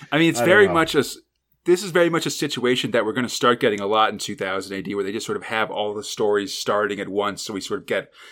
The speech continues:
Speaker 1: have, occasionally just have periods that are a real strong, like, ramp, l-, l-, like a ramp episode, basically, where everything's trying to get interesting to grab your attention and stuff.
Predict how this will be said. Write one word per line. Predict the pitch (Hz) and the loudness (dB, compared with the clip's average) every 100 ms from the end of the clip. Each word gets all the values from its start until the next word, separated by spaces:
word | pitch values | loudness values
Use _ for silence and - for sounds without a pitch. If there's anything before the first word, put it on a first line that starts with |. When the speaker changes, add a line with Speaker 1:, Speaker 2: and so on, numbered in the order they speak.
| _ 131 | _ -2
Speaker 1:
have, | 139 104 - - | 0 0 -2 -8
occasionally | 131 - 151 143 135 | -6 0 2 4 2
just | 127 | 0
have | 123 113 | 0 -2
periods | - 131 120 113 | 0 0 2 2
that | 113 | 2
are | 110 107 | 2 0
a | |
real | 104 110 104 | -2 -2 -2
strong, | - - 110 101 101 | -4 -4 -2 -2 -4
like, | 98 98 | -4 -6
ramp, | 98 104 110 107 - | -4 -4 -4 -4 -10
l-, | 107 104 _ 131 131 131 | -18 -20 _ -4 -4 -4
l-, | 135 | -8
like | 135 123 | -4 -2
a | 110 | -2
ramp | 107 123 107 117 | 0 2 2 -2
episode, | 101 104 - 92 90 | -4 -6 -4 -4 -4
basically, | 98 - | -6 -4
where | 101 | -2
everything's | 104 101 95 95 | -2 -4 -12 -8
trying | 113 95 | -6 -6
to | |
get | 92 107 98 | -4 -4 -4
interesting | 120 - 113 98 - 104 87 - - - - | -6 -6 -4 -6 -6 -8 -8 -14 -20 -20 -8
to | 120 | -6
grab | - 107 98 | -2 0 0
your | 95 | -4
attention | 95 - 104 95 90 | -6 -6 -8 -8 -10
and | 85 - | -12 -12
stuff. | 95 98 - | -12 -14 -16